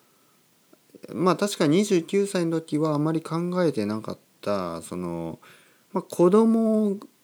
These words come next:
とかね、そういうことについては少し考えが、まあ、成長したような気もするんですけど、でもね、基本的には変わってない。そして早かったですね。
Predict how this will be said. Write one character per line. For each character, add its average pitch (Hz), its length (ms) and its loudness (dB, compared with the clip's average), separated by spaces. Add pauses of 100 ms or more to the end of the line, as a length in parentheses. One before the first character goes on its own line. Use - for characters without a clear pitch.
(240)
と - 120 0
か - 140 -4
ね、 98 220 -8 (380)
そ - 260 0
う 196 60 6
い 196 120 4
う - 80 4
こ - 180 2
と 180 240 2
に 135 180 4
つ - 140 -4
い 95 80 0
て - 100 -8
は 76 100 -8
少 - 240 -8
し - 120 -8
考 - 160 -6 (400)
え 110 460 2
が、 78 200 -8 (680)
ま 120 200 -2 (100)
あ、 - 100 -18
成 120 240 -2
長 120 300 -2
し - 100 -12
た 139 200 -6
よ 156 180 2
う 131 60 2
な 85 120 -2
気 - 140 -8
も 104 100 0
す 113 140 -2
る 113 100 4
ん 98 60 0
で 80 80 -4
す - 80 -14
け - 100 -12
ど、 90 140 -6
で 127 100 2
も 135 120 2
ね、 73 220 -8 (1400)
基 202 140 4
本 247 220 4
的 233 200 2
に 214 100 2
は 110 80 0
変 107 140 -6
わ 101 60 -2
っ - 40 -6
て 98 100 -6
な 85 120 -4
い。 - 60 -12 (1160)
そ - 140 -8
し 170 120 -6
て 196 80 -2
早 139 300 0
か - 140 -4
っ - 60 -18
た - 140 -16
で - 100 -12
す - 100 -16
ね。 - 180 -20